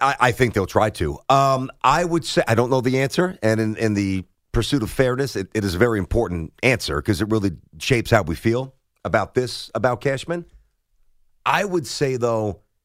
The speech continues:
it almost doesn't matter. Like, I, I don't think it's an excuse to get caught off guard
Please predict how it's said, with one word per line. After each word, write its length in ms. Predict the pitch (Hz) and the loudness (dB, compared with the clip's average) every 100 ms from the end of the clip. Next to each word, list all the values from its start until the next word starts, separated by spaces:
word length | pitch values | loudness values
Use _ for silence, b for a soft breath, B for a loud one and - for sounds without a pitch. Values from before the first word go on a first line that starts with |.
| _ _ _ _ _ _ - | _ _ _ _ _ _ -2
it 120 | 131 | 0
almost 320 | 160 160 - | 0 0 2
doesn't 280 | 147 104 110 | 2 0 -2
matter. 480 | 101 95 69 60 - _ _ _ _ _ - | 0 0 -2 -10 -20 _ _ _ _ _ -2
Like, 240 | 143 127 - | -2 0 0
I, 240 | 165 196 - - | 0 0 -4 2
I 160 | 156 | 4
don't 260 | 180 220 196 | 4 2 4
think 180 | 185 170 | 2 2
it's 140 | 160 | 0
an 80 | 156 | -2
excuse 400 | 123 - 170 160 | -2 -2 -2 -2
to 80 | 131 | 2
get 220 | 135 - | 0 2
caught 260 | - 151 143 | 2 2 2
off 240 | 139 - 92 | -2 -4 -2
guard 480 | 123 123 98 87 | 0 2 0 -2